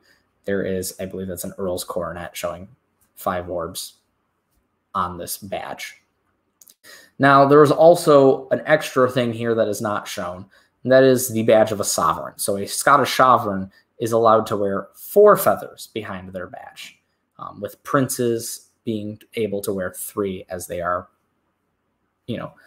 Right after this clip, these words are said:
they're above a chief, but they're not the sovereign. So it's just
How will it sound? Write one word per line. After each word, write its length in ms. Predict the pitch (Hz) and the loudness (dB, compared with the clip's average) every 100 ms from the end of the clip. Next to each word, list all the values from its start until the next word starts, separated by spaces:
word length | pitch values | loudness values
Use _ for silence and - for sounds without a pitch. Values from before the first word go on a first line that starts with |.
| _ _ | _ _
they're 260 | - 101 101 | -4 -2 0
above 200 | 101 113 | 4 4
a 60 | 104 | 2
chief, 400 | 98 104 98 - | -4 -6 -8 -8
but 100 | 95 | -6
they're 140 | 95 | -4
not 360 | 92 92 - - _ _ | -4 -6 -8 -16 _ _
the 80 | - | -8
sovereign. 460 | - 80 - 87 | -6 -6 -8 -12
So 320 | - - - - _ _ - | -10 -12 -12 -18 _ _ -18
it's 200 | 98 - | -12 -10
just 300 | 90 - | -10 -10